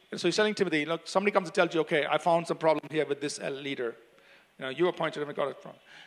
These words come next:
You don't make a decision based on one person's words. What do you gotta do? Investigate.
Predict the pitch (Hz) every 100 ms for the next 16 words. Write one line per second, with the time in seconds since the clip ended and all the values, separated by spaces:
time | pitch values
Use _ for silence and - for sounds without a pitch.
0 | - 175 202 220 233 226 214 214 185 196
1 | 185 180 175 170 170 175 156 151 165 180
2 | 175 170 - 233 427 - - _ _ -
3 | - - - _ - - _ - 165 175
4 | 165 160 151 131 120 - - - _ 147
5 | 147 151 - 143 147 165 196 226